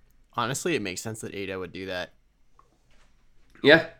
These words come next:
Speaker 2: It, it, oh, it makes perfect sense, especially now it has, she has purpose again.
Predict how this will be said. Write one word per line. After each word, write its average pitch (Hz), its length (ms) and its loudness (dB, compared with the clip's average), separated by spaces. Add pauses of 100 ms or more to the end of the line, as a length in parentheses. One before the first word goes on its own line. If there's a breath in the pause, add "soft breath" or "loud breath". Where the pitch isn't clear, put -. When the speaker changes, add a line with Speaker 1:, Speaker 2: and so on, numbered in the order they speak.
(140)
Speaker 2:
It, 135 280 8
it, 135 60 2
oh, 135 180 10
it 120 40 6
makes 110 180 4
perfect - 300 2
sense, - 200 -4
especially - 420 -2
now 117 160 4
it - 100 -2
has, 113 240 2
she - 140 -2
has 113 140 0
purpose - 380 -4
again. - 220 -2